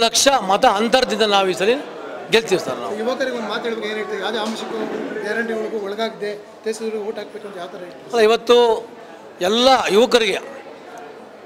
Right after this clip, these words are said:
Speaker 1: ನರೇಂದ್ರ ಮೋದಿಯವರು ಕೂಡ request ಮಾಡ್ಕೊಂಡಿದ್ದಾರೆ. ಯಾರು ನವಮತದಾರರು ಯುವಕರಿಗೆ ನಾನು ಕೇಳ್ಕೊಳ್ಳೋದಷ್ಟೇ, ನಿಮ್ಮಲ್ಲಿ ನಾನು ಕೈ ಮುಗಿದು ಕೇಳ್ಕೊತೀನಿ, ಈ ದೇಶಕ್ಕೆ ಒಳ್ಳೇದಾಗಬೇಕು ಅಂತಂದರೆ ನರೇಂದ್ರ ಮೋದಿಯವರ ನಾಯಕತ್ವ ಬೇಕು.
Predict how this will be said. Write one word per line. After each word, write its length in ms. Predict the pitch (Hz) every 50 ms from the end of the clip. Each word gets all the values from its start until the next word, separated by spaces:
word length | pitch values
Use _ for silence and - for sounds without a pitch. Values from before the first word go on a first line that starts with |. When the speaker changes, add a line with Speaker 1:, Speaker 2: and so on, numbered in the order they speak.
| - - - - 175
Speaker 1:
ನರೇಂದ್ರ 240 | 180 202 226 240 240 220
ಮೋದಿಯವರು 280 | 226 226 202 226 220 - 214
ಕೂಡ 100 | 220 214 202 202
request 280 | 202 220 214 202 - 202
ಮಾಡ್ಕೊಂಡಿದ್ದಾರೆ. 540 | 202 185 - 202 202 196 196 202 208 214 233 247 220 170 170
ಯಾರು 200 | 180 220 233 226 202 185
ನವಮತದಾರರು 680 | 190 208 233 226 226 220 220 214 202 214 196 175 151 131 - - - - - - - - - - - - - - - - - 185
ಯುವಕರಿಗೆ 340 | 226 262 - 247 240 233 220
ನಾನು 140 | 220 202 160 -
ಕೇಳ್ಕೊಳ್ಳೋದಷ್ಟೇ, 680 | 208 226 214 185 214 208 202 202 202 185 - 214 220 233 226 - - - - - - - - 175
ನಿಮ್ಮಲ್ಲಿ 240 | 180 190 196 196 196
ನಾನು 100 | 180 185 190
ಕೈ 80 | 220 240 240
ಮುಗಿದು 240 | 233 226 226 202 220 202 160 214
ಕೇಳ್ಕೊತೀನಿ, 540 | 208 202 202 202 202 190 - 202 202 226 233 226 - - - - - - - - - 175
ಈ 40 | 165 139 190
ದೇಶಕ್ಕೆ 580 | 240 254 247 - 233 175 - - - - - 180 165 160
ಒಳ್ಳೇದಾಗಬೇಕು 560 | 196 226 262 247 240 220 196 196 190 165 160 185 185
ಅಂತಂದರೆ 340 | 170 156 180 170 185 208 226 226 220 - - - - - - - - - 185
ನರೇಂದ್ರ 240 | 196 226 226 233 220 202 196
ಮೋದಿಯವರ 340 | 202 190 202 196 196 190 180 175
ನಾಯಕತ್ವ 420 | 180 196 190 185 180 143 156 165 143 143
ಬೇಕು. 180 | 143 135 -